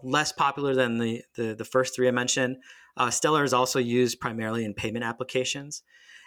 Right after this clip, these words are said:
And then a last one is called V E Chain, V E Chain. Um, and you, you probably won't hear about this one too much here in the U S, but I like to mention it because it's one of the more popular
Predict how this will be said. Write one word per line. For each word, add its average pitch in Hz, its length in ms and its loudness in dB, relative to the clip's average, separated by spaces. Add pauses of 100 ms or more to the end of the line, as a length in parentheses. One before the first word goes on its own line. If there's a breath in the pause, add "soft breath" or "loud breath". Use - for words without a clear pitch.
And 135 160 0
then 143 200 2
a 139 140 0
last 143 380 0
one 147 160 2
is 123 100 -2
called 117 260 -4
V 131 340 2
E 135 40 0
Chain, 98 420 -2
V 117 100 -4
E 123 340 0
Chain. 104 500 -2 (540)
Um, 113 400 0
and 135 320 2
you, 143 300 -10
you 147 100 -6
probably 208 260 2
won't 151 260 2
hear 170 140 4
about 165 240 2
this 170 180 -2
one 143 200 2
too - 180 0
much 165 360 2
here 139 120 2
in 135 80 4
the 131 80 2
U 117 180 2
S, 131 220 -2
but 117 140 0
I 123 40 2
like 143 200 4
to 135 100 -2
mention 131 300 2
it 117 80 -6
because 117 340 -4
it's 110 160 -8
one 127 100 2
of 127 40 2
the 127 60 0
more 120 160 2
popular 113 560 2